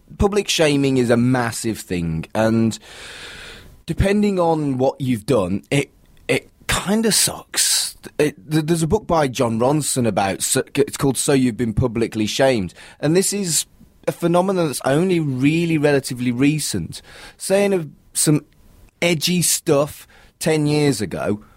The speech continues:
probably wouldn't have got you in trouble in the eighties or nineties or thousands, whereas now you, you write one tweet when you're twenty, you can get roasted for it when you're thirty. And, yeah, he wrote some mean stuff, but it wasn't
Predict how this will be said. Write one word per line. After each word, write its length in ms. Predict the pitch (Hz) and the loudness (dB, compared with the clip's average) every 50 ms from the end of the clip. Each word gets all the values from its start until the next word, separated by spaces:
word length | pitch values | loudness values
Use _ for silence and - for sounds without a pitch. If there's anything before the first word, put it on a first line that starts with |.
| _ _ - | _ _ -2
probably 260 | - 160 165 175 175 | -2 0 2 2 0
wouldn't 260 | 165 175 170 156 151 | 0 0 0 2 0
have 140 | 143 123 107 | 0 0 0
got 220 | - 147 135 - | 0 0 0 0
you 140 | - 170 185 | 0 0 2
in 160 | 185 160 123 | 4 4 2
trouble 400 | 104 - - 117 87 95 98 92 | 2 0 0 0 2 2 -2 -2
in 140 | 90 90 90 | -2 -4 -4
the 120 | 90 92 95 | -2 -2 -2
eighties 380 | 92 90 85 - - 101 87 | -2 -4 -6 -4 -6 -4 -2
or 120 | 98 92 95 | 0 0 0
nineties 500 | 98 95 90 87 87 85 - 95 87 85 | 0 -2 -2 -2 -6 -6 -6 -8 -8 -6
or 120 | 90 85 | -8 -6
thousands, 600 | - - 87 80 78 80 78 82 80 80 82 82 | -6 -6 -6 -6 -6 -8 -8 -8 -8 -8 -8 -6
whereas 300 | 98 110 117 117 120 117 | -4 -2 0 0 0 0
now 420 | 123 143 143 147 147 147 143 143 139 - - - - - - - - - - - | 0 -2 0 0 2 2 2 0 -2 -6 -16 -20 -20 -20 -20 -20 -20 -20 -12 -4
you, 240 | 135 135 151 160 139 - | 0 2 2 2 2 -2
you 160 | 131 139 143 | -2 -2 0
write 220 | 135 147 151 127 135 | 2 2 0 0 0
one 300 | 135 143 156 165 160 139 | 0 0 0 0 0 -2
tweet 440 | - - - 156 151 127 113 - | -2 0 2 2 2 2 0 0
when 220 | 104 110 110 107 107 | 0 0 0 2 0
you're 100 | 104 95 | 0 -2
twenty, 560 | - - - - 139 120 98 - - 85 82 - - - - - - _ - _ _ _ | -2 -4 -2 -2 -2 -2 -2 -6 -10 -12 -14 -16 -20 -20 -20 -20 -20 _ -20 _ _ _
you 240 | 147 139 143 143 131 | 0 2 2 2 2
can 260 | - - 139 131 127 | 0 -2 -2 0 0
get 220 | 135 135 123 - - | 0 0 0 -2 -4
roasted 540 | 113 113 135 139 156 151 - - 123 107 | -2 0 2 2 2 0 -2 -4 -6 -6
for 320 | - - - 101 90 85 85 | -6 -4 -2 -2 -2 -2 -4
it 120 | 85 - | -6 -4
when 160 | 98 107 104 | -4 -4 -2
you're 120 | 104 101 98 | -2 -4 -6
thirty. 580 | - - 156 165 160 147 147 - - 80 - | -2 2 4 4 4 2 0 -6 -12 -12 -6
And, 480 | - 113 131 147 151 156 156 156 143 - - _ - - - - - - - - - - - | -4 -2 -2 0 0 0 -2 -2 -4 -6 -10 _ -20 -20 -20 -20 -20 -20 -20 -18 -18 -20 -18
yeah, 280 | _ 214 254 262 247 233 | _ -2 0 0 2 2
he 100 | 214 185 | 0 2
wrote 220 | 135 131 101 95 | 2 0 -2 -2
some 180 | - - 98 95 | -2 -2 0 0
mean 220 | 95 92 87 87 | 0 0 -2 -2
stuff, 440 | - - - 98 90 87 85 - - - | -4 -4 -4 -2 -2 -2 -6 -8 -12 -2
but 160 | - 139 135 | 0 2 2
it 160 | 151 - - - | 2 0 -2 -2
wasn't 400 | 151 160 170 139 151 147 - | 0 0 2 2 0 -2 -2